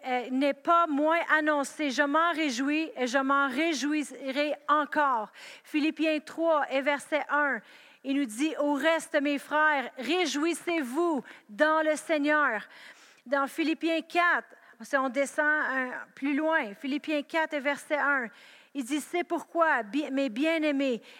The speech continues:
et très chers frères, vous qui êtes ma joie et ma couronne, demeurez ainsi fermes dans le Seigneur, mes bien-aimés. » Puis il continue dans Philippiens, euh, quatre, il dit, euh, «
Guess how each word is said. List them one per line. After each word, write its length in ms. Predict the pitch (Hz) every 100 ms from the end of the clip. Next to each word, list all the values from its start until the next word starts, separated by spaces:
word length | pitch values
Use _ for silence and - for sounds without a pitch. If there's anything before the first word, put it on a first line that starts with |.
| -
et 140 | 262 277
très 320 | - 294 330
chers 560 | - 330 311 320 311 -
frères, 640 | - - 269 311 285 208 - - - - -
vous 360 | 240 233 370 370
qui 320 | - 285 277
êtes 320 | 302 302 311
ma 280 | 262 262 269
joie 420 | 214 269 302 311
et 80 | 269
ma 160 | 269 294
couronne, 540 | - 294 285 285 226
demeurez 600 | 196 339 330 330 320 330 285 349
ainsi 340 | 330 - 330
fermes 460 | - - 330 320 269
dans 140 | 262
le 140 | 262 254
Seigneur, 440 | 294 262 269 247
mes 160 | 240 254
bien-aimés. » 640 | 214 277 269 254 254 214 - - -
Puis 120 | 285
il 60 |
continue 500 | 220 294 285 285 294
dans 320 | 240 285 240 233
Philippiens, 600 | - 254 240 277 269 262 - - -
euh, 140 | 262 254 -
quatre, 340 | 320 302 302 - - _ _ _ _ _ _ _ -
il 180 | 247 240
dit, 220 | 285 285
euh, « 160 | 269